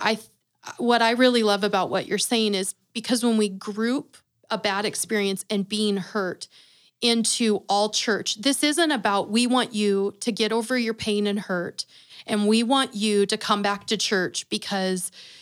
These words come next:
you need to give church a chance." What we're saying is, for the sake of you who have been hurt by abuse, for the sake of you,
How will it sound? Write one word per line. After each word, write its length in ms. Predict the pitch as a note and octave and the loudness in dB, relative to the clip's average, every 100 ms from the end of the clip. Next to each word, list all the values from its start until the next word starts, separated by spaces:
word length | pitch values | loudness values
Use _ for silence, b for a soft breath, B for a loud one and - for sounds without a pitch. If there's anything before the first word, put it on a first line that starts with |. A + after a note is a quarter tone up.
| B | B
you 200 | G3+ B3 | 2 4
need 180 | A#3+ A3+ | 6 4
to 40 | |
give 180 | G3 G3+ | 0 -2
church 360 | - - F#3+ G3 | 0 -2 0 0
a 40 | |
chance." 460 | F#3 - F#3 - - b b b _ _ _ | -2 -4 -6 -8 -12 b b b _ _ _
What 280 | G#3 C4 F4 | 0 0 2
we're 120 | D4+ | 2
saying 460 | D4 - B3+ A#3+ G#3+ | 2 2 2 2 2
is, 300 | G3 F#3+ - - | 2 0 -4 -12
for 300 | - - C4 | -14 2 4
the 140 | A#3 A3+ | 4 2
sake 420 | - A3+ A#3+ B3 | 2 2 2 0
of 160 | G#3 | 0
you 520 | G3 F3+ G3+ F3+ - - | 0 0 0 0 -2 -2
who 200 | - B3 | 0 2
have 440 | F#3 G3+ G#3+ G#3+ | 2 -2 -2 -2
been 200 | A3 G3+ | -2 -2
hurt 380 | F#3+ - G#3 G#3 | -2 0 0 0
by 120 | G3 | 0
abuse, 720 | F#3+ F3 G3 F#3+ G3+ B3+ - - _ _ _ _ | 0 -2 0 0 2 0 -6 -10 _ _ _ _
for 120 | B3+ | 0
the 120 | A3 | 2
sake 380 | A3 - G#3 A3 | 0 2 2 2
of 160 | B3 G3+ | 0 0
you, 520 | F#3+ G3 F#3+ G#3+ B3+ | 0 2 2 0 -4